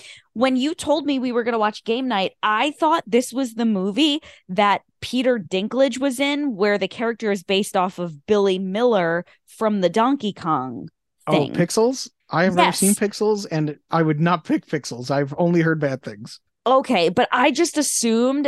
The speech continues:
Speaker 1: that, like, this was one of those, like, Six Degrees of Kevin Bacon thing, and that we were gonna turn this into, like, every movie we pick had to be related to the one, you know what I mean?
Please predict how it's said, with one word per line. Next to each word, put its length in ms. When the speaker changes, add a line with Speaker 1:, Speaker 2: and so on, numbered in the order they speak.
Speaker 1:
that, 200
like, 220
this 320
was 160
one 160
of 60
those, 180
like, 200
Six 260
Degrees 320
of 100
Kevin 280
Bacon 360
thing, 460
and 240
that 160
we 160
were 140
gonna 180
turn 260
this 180
into, 220
like, 300
every 240
movie 320
we 140
pick 240
had 160
to 60
be 120
related 400
to 100
the 80
one, 300
you 140
know 80
what 60
I 60
mean? 240